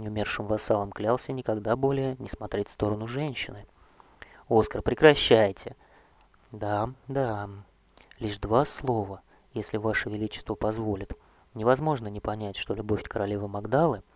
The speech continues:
пробудила в душе моего драгоценнейшего господина светлейшие чувства.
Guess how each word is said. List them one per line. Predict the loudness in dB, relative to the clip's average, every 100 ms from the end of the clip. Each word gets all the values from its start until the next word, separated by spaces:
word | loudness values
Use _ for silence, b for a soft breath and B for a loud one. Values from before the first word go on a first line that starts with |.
| b b -10
пробудила | -6 -4 -2 0 0
в |
душе | -4 -4 -4
моего | -2 0
драгоценнейшего | 0 2 2 0 -6 -6 -4
господина | -2 -4 -4 -4 -4 -6
светлейшие | -8 -6 -4 -4 -4 -6
чувства. | -4 -4 -6 -10 -14